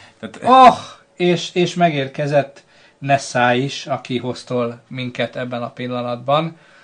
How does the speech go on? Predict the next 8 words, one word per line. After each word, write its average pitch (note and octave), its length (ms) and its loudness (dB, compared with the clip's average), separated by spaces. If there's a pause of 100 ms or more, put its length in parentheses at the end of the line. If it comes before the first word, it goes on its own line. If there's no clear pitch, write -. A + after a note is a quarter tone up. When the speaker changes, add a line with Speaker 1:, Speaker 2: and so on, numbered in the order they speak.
(200)
Speaker 2:
Úgyhogy B2+ 300 -8 (640)
nagyon C#3 340 -4
szépen B2 340 -8
köszönjük C3 500 -8
neki C3+ 300 -4
is. D#3 140 -6
Így C3 160 -4
a, B2+ 260 -2